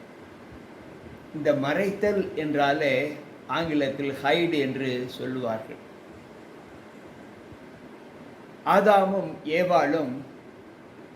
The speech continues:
ஏதேன் தோட்டத்தில் தங்களை மறைத்து கொண்டார்கள், ஒளித்து கொண்டார்கள். They hide themselves.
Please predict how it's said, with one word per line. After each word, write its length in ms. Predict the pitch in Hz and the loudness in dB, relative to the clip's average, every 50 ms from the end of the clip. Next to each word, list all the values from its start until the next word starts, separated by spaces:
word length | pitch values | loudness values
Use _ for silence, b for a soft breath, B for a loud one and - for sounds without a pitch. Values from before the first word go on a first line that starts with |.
| - - - | -20 -6 -2
ஏதேன் 420 | 151 170 185 185 196 196 190 147 | 2 4 6 6 6 4 4 2
தோட்டத்தில் 640 | - 170 165 151 - 156 139 - 165 165 156 139 - | 2 0 0 2 2 -2 -2 -2 -2 0 0 0 0
தங்களை 440 | - 151 151 147 143 139 143 147 147 | 0 -2 0 0 2 2 2 0 0
மறைத்து 520 | 135 135 135 139 147 151 147 - 165 143 - | 0 0 0 0 0 -2 -2 -4 -6 -4 -4
கொண்டார்கள், 560 | 139 131 127 123 123 123 120 - 123 110 - - - - - - - - - - - - | -4 -2 -2 0 -2 -2 -4 -6 -10 -10 -10 -12 -14 -14 -14 -14 -14 -14 -14 -16 -10 0
ஒளித்து 400 | 143 151 165 175 175 - 165 - | 2 2 4 4 2 0 -2 -2
கொண்டார்கள். 540 | - 139 127 123 123 120 113 110 - - - - - - - - - - - - - - - - - - | -2 -2 -2 0 0 0 -2 -2 -6 -10 -12 -14 -14 -18 -18 -18 -18 -18 -18 -18 -18 -18 -14 -14 -12 -4
They 160 | 139 139 139 139 - 143 | 0 0 0 0 0 4
hide 420 | 156 180 190 180 170 156 135 120 110 - - - - - - - - - - - - - - - 139 139 | 4 6 6 6 2 0 -2 -6 -8 -10 -14 -16 -18 -20 -20 -20 -20 -20 -20 -20 -20 -20 -16 -14 -2 2
themselves. 640 | 165 175 175 175 - - 156 135 120 107 - - | 2 2 2 0 -4 -2 -2 -2 -2 -4 -8 -12